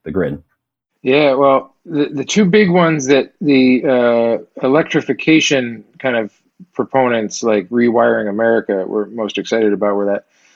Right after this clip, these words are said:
Speaker 2: roughly, uh, nine billion, uh, from two programs, one of which is,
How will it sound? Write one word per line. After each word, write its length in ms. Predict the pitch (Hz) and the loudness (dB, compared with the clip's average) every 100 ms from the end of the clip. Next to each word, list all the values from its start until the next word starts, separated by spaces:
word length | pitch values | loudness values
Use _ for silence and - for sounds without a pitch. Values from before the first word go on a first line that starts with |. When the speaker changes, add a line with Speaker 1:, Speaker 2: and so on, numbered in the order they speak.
| _ _ | _ _
Speaker 2:
roughly, 720 | - 143 180 180 160 139 123 135 | -2 2 2 2 2 2 0 0
uh, 200 | 127 107 | 0 -2
nine 580 | 127 131 139 147 135 107 | -4 -2 0 0 -2 -2
billion, 720 | 123 135 135 120 107 107 - - - - 156 | 2 4 4 4 0 -4 -8 -20 -18 -4 0
uh, 200 | 127 117 | 0 0
from 260 | - 107 | -4 -6
two 380 | - - 180 170 | -6 0 2 2
programs, 880 | 143 - 127 113 113 104 101 101 - _ _ _ - | 0 0 2 2 2 0 -2 -8 -14 _ _ _ -2
one 180 | 143 170 | 2 4
of 120 | 143 | 4
which 400 | 147 139 - - | 4 4 0 -2
is, 640 | 143 135 127 117 107 - | 2 4 4 0 -6 -10